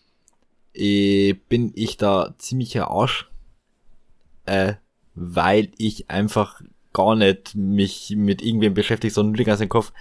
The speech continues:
äh, und das muss ich mal machen, äh, und das muss ich dann morgen ausdrucken und das muss ich nur laminieren und keine Ahnung was. Äh, das tut mir schon mal leid. Und ich, äh, stell mir die Situation mit diesen Unterrichtsstunden alle paar Wochen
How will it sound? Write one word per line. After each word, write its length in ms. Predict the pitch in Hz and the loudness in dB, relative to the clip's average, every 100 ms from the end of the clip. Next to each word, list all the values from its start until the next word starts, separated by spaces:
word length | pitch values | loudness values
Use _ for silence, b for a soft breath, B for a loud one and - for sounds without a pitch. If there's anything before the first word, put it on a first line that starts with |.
| B B B | B B B
äh, 160 | 90 | 0
und 160 | 90 92 | 2 2
das 160 | 117 - | 0 0
muss 100 | 147 | 0
ich 60 | |
mal 100 | 143 | 2
machen, 360 | 139 135 143 139 B B B B | 2 2 -2 -8 B B B B
äh, 140 | 87 | -2
und 120 | 95 110 | 0 0
das 140 | - | -2
muss 120 | 113 | 0
ich 60 | 104 | 0
dann 120 | 95 | 2
morgen 240 | 95 113 127 | 2 2 2
ausdrucken 440 | 123 - 120 113 | -2 -4 -6 -2
und 140 | 98 | 0
das 100 | 101 | 0
muss 160 | 113 104 | 0 0
ich 60 | 104 | 2
nur 80 | |
laminieren 420 | 98 95 98 113 120 | 2 2 2 4 2
und 100 | 104 | 0
keine 200 | 104 90 | -2 0
Ahnung 180 | 120 | 2
was. 220 | 143 143 - 156 147 B B B B B - - | 0 -2 -4 -10 -10 B B B B B -20 -4
Äh, 340 | 104 101 101 98 | 2 6 6 4
das 160 | 107 | 0
tut 140 | - 127 | 0 0
mir 60 | |
schon 100 | 117 | 4
mal 80 | 107 | 4
leid. 260 | 113 110 - _ _ _ _ _ | 4 2 -2 _ _ _ _ _
Und 600 | - 139 156 160 156 - - _ _ _ _ _ - | -2 2 2 2 -2 -6 -16 _ _ _ _ _ -4
ich, 520 | 123 117 - - - | -2 -2 -4 -12 -6
äh, 580 | 107 110 107 107 107 95 _ _ _ _ | 0 4 4 6 4 2 _ _ _ _
stell 300 | - - 107 | -12 0 2
mir 320 | 113 117 113 110 | 4 4 4 4
die 160 | 113 | -2
Situation 580 | - 104 107 - 113 113 | -4 -2 -2 0 2 2
mit 120 | 113 | 2
diesen 220 | 110 107 107 | 0 -2 -2
Unterrichtsstunden 480 | 107 117 - 110 | -2 -4 -2 -2
alle 220 | - 107 104 | 0 0 2
paar 180 | 110 | 0
Wochen 560 | 107 104 113 107 107 104 | -2 -2 0 2 2 0